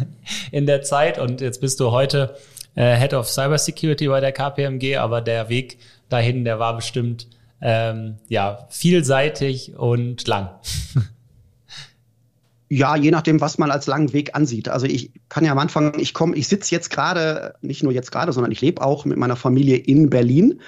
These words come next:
Speaker 1: Mhm.
Speaker 2: Ähm, gebürtig komme ich aus dem, aus dem Ruhrpott, äh, aus Gelsenkirchen und, ähm,
Speaker 1: Schalke-Fan.
Speaker 2: ich war, glaub ich, in einer, ja, da, da,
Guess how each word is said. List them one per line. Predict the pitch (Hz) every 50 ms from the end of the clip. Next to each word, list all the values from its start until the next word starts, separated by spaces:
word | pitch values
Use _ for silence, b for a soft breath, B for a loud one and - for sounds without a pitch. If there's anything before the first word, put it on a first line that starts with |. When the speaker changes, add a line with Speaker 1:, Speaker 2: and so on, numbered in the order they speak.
| B B B
Speaker 1:
Mhm. | 113 107 107 117 143 180
Speaker 2:
Ähm, | 131 131 131 127 127 - -
gebürtig | - - 135 151 165 170 - -
komme | - 135 139 143
ich | 135 - -
aus | 139 135
dem, | - 139 123 123 117 -
aus | - 120 120
dem | - 123
Ruhrpott, | 110 98 139 175 - - - 196 196 - - - - - -
äh, | 135
aus | 131 131 135 131 - - 131 131 - -
Gelsenkirchen | 127 131 123 131 120 - - 139 170 214 - - 170 151
und, | - - - 135 139 139 135 139 - - -
ähm, | 131 131 131 131 131 127 - -
Speaker 1:
Schalke-Fan. | - - 117 113 113 - 107 - 107
Speaker 2:
ich | 101 101
war, | 127 147
glaub | 139 156 156 -
ich, | 147 143 - -
in | - 135 135 131
einer, | 131 - - - _ _ _ _ _ _ - 139 - - _ _ _ _ _ _ _ _ _ _ _ _ -
ja, | - 117 113 110 - 127 123 131 131 135 - - _ - 143 147
da, | 147 147 135
da, | 139 139 156 151